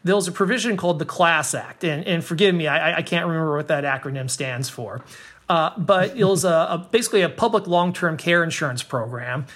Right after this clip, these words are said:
but it turned out not to be financially feasible, so it was canceled immediately. But there just isn't the, the political will to implement some sort of public program to cover this cost because, uh,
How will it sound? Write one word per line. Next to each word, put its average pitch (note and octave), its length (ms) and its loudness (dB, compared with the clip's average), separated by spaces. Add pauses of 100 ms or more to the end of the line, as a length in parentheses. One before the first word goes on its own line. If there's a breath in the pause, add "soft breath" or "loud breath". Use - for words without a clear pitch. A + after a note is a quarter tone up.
(220 loud breath)
but F3+ 220 2
it F#3 120 -2
turned A#3 220 2
out F#3+ 160 2
not F3 220 0
to E3+ 80 -8
be F3 120 -2
financially D3+ 840 -2
feasible, D3+ 600 -2
so E3 200 2
it D3 40 0
was D3 140 -2
canceled E3 480 -2
immediately. C#3+ 760 -4 (340 loud breath)
But F#3+ 100 4
there G3 100 4
just A#3 220 -2
isn't A#3 280 0
the, G3 60 -4
the D#3+ 140 -4
political G3 540 2
will F3+ 380 4
to D3 420 0
implement F3 600 -2
some E3+ 220 0
sort E3+ 180 -2
of D3 120 -6
public D#3+ 340 0
program D3+ 540 0
to C#3 80 -6
cover F#3 280 2
this B2 200 -4
cost A#2+ 400 -4
because, D3+ 560 -2
uh, C#3 400 -2